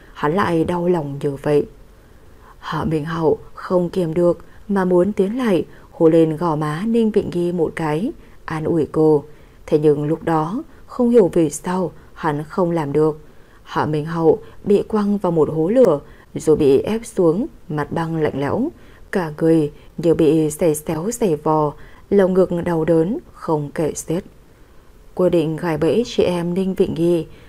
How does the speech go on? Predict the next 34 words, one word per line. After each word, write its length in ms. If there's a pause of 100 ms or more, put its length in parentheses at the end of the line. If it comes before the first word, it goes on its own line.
hắn 220
đã 260
chuẩn 200
bị 180
sẵn 380
tâm 180
lý 380 (260)
sẽ 260
bị 220
Ninh 300
Vịnh 240
Nghi 280 (260)
hận 240
thù 260
suốt 260
đời, 320 (260)
hắn 240
sẽ 380
mất 240
cô 220
mãi 220
mãi. 360 (1000)
Lúc 240
này, 320 (300)
Ninh 220
Vịnh 200
Nghi 300
đang 220
nhìn 280
chằm 240
chằm 280
Hạ 200
Minh 200
Hậu 320